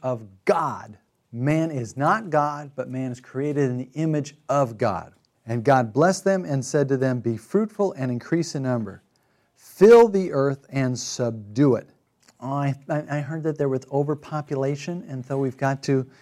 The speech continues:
do all these drastic measures and, and kill all the babies in China. Wrong. God said, "Fill the earth.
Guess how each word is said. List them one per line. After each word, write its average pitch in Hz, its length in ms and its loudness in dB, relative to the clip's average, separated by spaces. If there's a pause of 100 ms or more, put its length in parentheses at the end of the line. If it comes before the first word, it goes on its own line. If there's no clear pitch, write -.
(200)
do 147 140 -2
all 139 80 4
these 127 200 -2
drastic 139 480 -4
measures 139 400 -6
and, 117 240 -8
and 117 180 -8
kill 143 200 0
all 139 80 8
the 127 120 0
babies 135 340 0
in 135 100 0
China. 139 480 -2 (1200)
Wrong. 131 720 2 (640)
God 147 360 8
said, 139 380 0
"Fill 139 320 -4
the 135 200 -4
earth. 110 300 -6